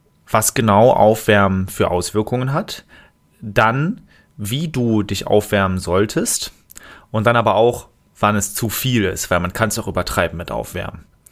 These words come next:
Aber starten wir damit, was erreicht Aufwärmen? Warum sollte man das überhaupt machen? Nun, wenn du Sport machst, dann startest du ja selten von null auf hundert. Wenn du von null auf hundert startest, also sagen wir zum Beispiel, du möchtest sprinten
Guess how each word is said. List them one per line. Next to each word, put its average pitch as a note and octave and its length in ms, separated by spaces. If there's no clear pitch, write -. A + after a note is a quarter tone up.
Aber C3+ 140
starten F3 240
wir D#3 60
damit, C#3+ 300
was D#3 180
erreicht B2 520
Aufwärmen? D#2+ 640
Warum C#3+ 300
sollte C3+ 240
man A2+ 120
das A2 120
überhaupt G#2 320
machen? D#2+ 260
Nun, F#3 120
wenn F#3+ 120
du E3+ 80
Sport A#2+ 460
machst, - 520
dann B2 420
startest - 420
du B2+ 40
ja G#2+ 80
selten B2 360
von A#2+ 160
null A#2 140
auf A2 160
hundert. F#2 460
Wenn C#3 160
du C4 80
von - 180
null B2 100
auf A2+ 160
hundert D3+ 240
startest, D#3+ 720
also G#2 160
sagen A#2+ 200
wir A2+ 100
zum - 100
Beispiel, A2 200
du G#2+ 60
möchtest G#2 300
sprinten E3 560